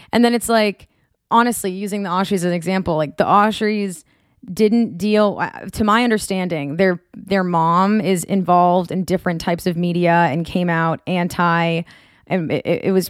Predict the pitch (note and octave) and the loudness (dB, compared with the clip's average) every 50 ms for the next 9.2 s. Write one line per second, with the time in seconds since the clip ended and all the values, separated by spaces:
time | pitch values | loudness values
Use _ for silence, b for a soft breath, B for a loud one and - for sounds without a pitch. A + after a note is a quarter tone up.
0 | - - - F#3+ F3 F3 E3+ F#3+ F#3+ F3+ F3+ F3 E3 F3+ F#3+ - G3+ F#3+ F3 - | -4 -2 -2 0 0 -2 -2 -2 -2 -2 0 0 0 -2 -2 -2 -4 -4 -4 -2
1 | - G3+ A3 A3+ B3 B3 B3 A3+ - - G#3+ G#3 F#3+ - F3 D#3+ - G3+ F#3+ F#3 | 0 2 2 2 2 2 0 -2 -4 -6 -6 -6 -4 -6 -8 -6 -4 -4 -4 -4
2 | F3 E3+ D3+ D#3+ - - F3 E3+ F3 - - F3 E3 D#3+ - - E3+ - - F3 | -4 -4 -6 -4 -2 0 0 0 0 -2 -4 -4 -4 -4 -4 -4 -4 -4 -2 -4
3 | E3 D#3+ - A#2 A2+ A2+ B B B B B B B B - G3+ F#3+ F3+ F3 E3+ | -4 -4 -4 -6 -6 -6 B B B B B B B B -4 -2 -2 -2 -2 -4
4 | E3 D#3+ F3 F#3+ F#3+ G3 F#3+ F#3+ F#3+ F3+ - - F3+ F#3+ F3+ D#3+ E3 - _ _ | -4 -2 0 2 2 2 2 2 0 -2 -4 -2 -2 0 0 0 -2 -6 _ _
5 | - G#3 G3+ F#3 D#3+ D#3+ D#3 A2+ C3 C#3+ G2 - A#2+ - - G3+ G3+ F#3+ F#3 F#3+ | -6 -4 -2 -2 -2 -4 -4 -4 -4 -4 -4 -4 -4 -2 -2 0 2 0 0 0
6 | D#3+ G3 F#3+ G3 G#3 - - G3 F3 - - C#3+ F3 F3 - G3 F#3 F#3+ F#3+ G3 | 0 0 2 2 0 0 -2 -4 -4 -2 -2 -4 -2 0 0 0 0 2 2 2
7 | G3+ G3+ G3+ G3 F3 E3 F3 D#3 - - - - D3+ D3+ E3 E3+ E3 D#3+ D#3+ D#3 | 4 4 2 2 0 0 -2 -2 -4 -6 -8 -8 -8 -6 -6 -6 -6 -6 -4 -4
8 | D3+ C#3+ C#3+ E3+ F3+ G3 G3 F#3+ F3+ - G3 F3+ E3 F3 D#3+ D#3 E3 - F#3+ F#3 | -4 -4 -2 0 0 2 2 0 0 -2 -2 -2 0 0 0 0 0 0 2 2
9 | G3+ F#3+ F3 - | 2 2 2 0